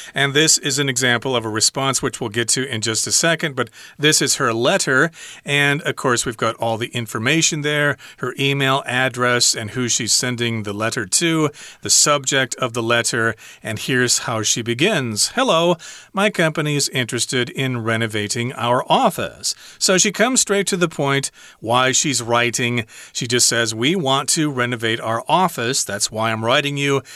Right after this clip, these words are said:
And here are the three main goals we are focused on." And that's what you said here. She did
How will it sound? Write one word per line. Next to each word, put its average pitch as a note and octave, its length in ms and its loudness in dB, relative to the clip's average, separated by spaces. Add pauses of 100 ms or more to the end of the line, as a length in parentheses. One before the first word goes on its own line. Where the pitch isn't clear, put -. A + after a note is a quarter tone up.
(140)
And G2+ 160 -10
here C#3+ 280 2
are B2+ 240 0
the A2+ 140 -4
three C#3+ 340 0
main C3 400 0
goals D3 540 2 (300)
we B2 180 2
are A#2+ 120 4
focused F3 640 0
on." F2+ 380 -4
And F#2+ 120 -6
that's A2 180 -2
what A2+ 160 -8
you B2 80 -4
said B2 320 0
here. A#2+ 300 -2
She - 160 -2
did A2+ 280 -2